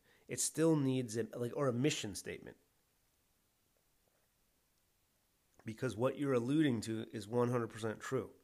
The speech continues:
I want people to have a place where they can be candid and be themselves. It's all the hallmarks of this podcast. They can be themselves one hundred percent.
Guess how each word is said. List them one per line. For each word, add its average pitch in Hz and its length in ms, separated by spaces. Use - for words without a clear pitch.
I 113 160
want 143 520
people 117 500
to 110 240
have 120 360
a 131 60
place 107 600
where 113 220
they 113 240
can 110 460
be 120 160
candid 117 720
and 107 460
be 127 180
themselves. 127 640
It's 151 140
all 190 140
the 160 100
hallmarks 117 500
of 104 80
this 101 100
podcast. 95 460
They 110 140
can 107 180
be 117 240
themselves 120 640
one 110 220
hundred 131 300
percent. 127 500